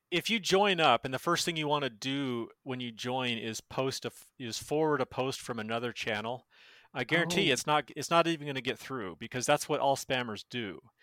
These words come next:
Speaker 1: So if you do that, even though you're not a spammer, you're acting just like one. And so your post will never get through. It's my, all my scripting is set up to deny that. So, yeah, but i-, if instead you post a picture of a ladybug on your,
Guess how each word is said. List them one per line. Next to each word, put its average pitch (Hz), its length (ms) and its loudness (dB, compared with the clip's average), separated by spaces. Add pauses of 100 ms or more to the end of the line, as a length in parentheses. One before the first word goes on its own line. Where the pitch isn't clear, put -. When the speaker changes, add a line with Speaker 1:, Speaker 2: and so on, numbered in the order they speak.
(180)
Speaker 1:
So - 140 -2
if 127 100 -2
you 147 80 -8
do 208 300 -2
that, 127 300 8
even 175 180 -2
though 170 80 -2
you're 160 180 0
not 165 180 4
a 139 40 -2
spammer, 165 420 0
you're 120 180 2
acting 131 360 4
just 110 220 -8
like 117 280 0
one. 92 260 -8 (420)
And 123 120 -4
so 147 100 -2
your 139 140 2
post 165 340 0
will 135 80 -6
never 123 260 -2
get 101 180 -4
through. 90 340 -10
It's - 200 -10
my, 123 280 0
all 135 220 4
my 127 380 8 (140)
scripting 127 760 2
is 123 280 0 (180)
set - 280 2
up 123 160 4
to - 140 -10
deny 113 420 0
that. 98 260 0
So, 127 240 -2 (560)
yeah, 156 160 6
but 151 260 4
i-, 156 220 0
if 151 160 -2
instead 151 720 6
you 143 300 -4
post - 340 2
a 147 40 -4
picture 160 420 -2
of 135 100 0
a 127 60 2
ladybug 127 680 2
on 135 220 -4
your, 120 400 0